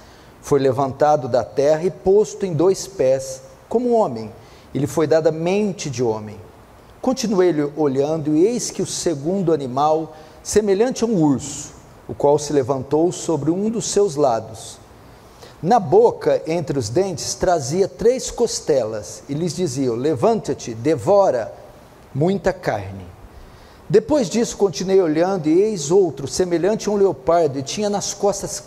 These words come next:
quatro asas de ave, aves, ave. Tinha também este animal quatro cabeças, e foi-lhe dado domínio. Depois disso, eu continuava olhando nas visões de noite. Eis aqui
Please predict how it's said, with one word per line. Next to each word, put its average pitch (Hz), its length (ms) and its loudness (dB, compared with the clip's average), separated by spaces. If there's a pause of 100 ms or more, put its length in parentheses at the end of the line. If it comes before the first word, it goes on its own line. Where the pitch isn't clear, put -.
quatro 233 440 2
asas 180 340 0
de 165 100 0
ave, 117 360 -2 (440)
aves, - 600 -8 (480)
ave. 107 320 -2 (320)
Tinha 262 240 0
também 208 420 2
este 202 300 4
animal 175 400 2
quatro 185 360 0
cabeças, 165 880 0 (120)
e 127 60 -12
foi-lhe 185 320 0
dado 160 320 2
domínio. 160 640 0 (540)
Depois 208 360 2
disso, 180 360 0
eu 135 60 0
continuava 160 640 0
olhando 160 420 2
nas 151 160 0
visões 135 480 -4
de 143 100 -4
noite. 123 600 -6 (500)
Eis 160 300 2
aqui 131 360 -2